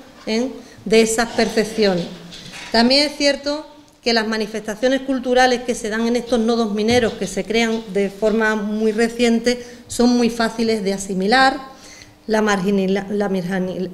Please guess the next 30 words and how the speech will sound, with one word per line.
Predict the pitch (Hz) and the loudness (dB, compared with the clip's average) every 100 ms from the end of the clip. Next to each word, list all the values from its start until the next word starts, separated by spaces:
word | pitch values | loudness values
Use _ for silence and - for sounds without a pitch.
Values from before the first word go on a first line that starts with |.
| - | -8
marginalidad | 196 196 196 196 - 190 196 190 185 185 208 208 | -2 0 -2 -6 -8 -4 -2 -2 -2 -2 -4 -4
como | 214 202 190 190 | -2 0 -2 0
plus, | 233 247 254 - - - | 2 4 0 -8 -14 -14
por | - 190 | -6 -2
esto | 185 190 196 196 - 202 | -2 -2 -6 -6 -4 -2
que | 196 | -2
comento, | 190 208 226 220 226 | -2 0 0 0 -2
porque | 196 180 | -2 -6
esa | 196 202 | -4 -4
marginalidad | 196 190 196 190 190 214 208 - - - | -2 -2 0 0 0 0 -2 -16 -14 -2
nos | 214 233 | 2 2
dio | 202 269 262 | 4 4 4
también | 220 208 208 240 220 220 - - - | 2 0 2 2 2 -2 -12 -18 -2
una | 226 214 | 2 2
forma | 208 - 262 247 226 | 2 4 6 6 2
de | 208 | 0
guardar | 190 202 190 254 | 0 0 2 2
nuestras | 247 214 214 196 | 2 0 -4 -4
tradiciones | 220 196 180 277 262 208 | 0 0 2 2 2 2
muy | 208 | -2
peculiar, | 196 180 180 190 247 262 269 269 | 0 -2 -2 -2 2 2 0 -6
que | 180 | -10
se | - 180 | -6 -4
han | 175 | -2
conservado, | 175 175 170 170 220 214 202 | -2 -2 -4 0 2 2 0
sobre | 208 180 175 | -4 -4 -2
todo | 202 196 | -2 -2
en | 190 | -2
el | 170 | -2
Andévalo, | 165 180 214 202 202 208 | -4 -2 0 2 2 -2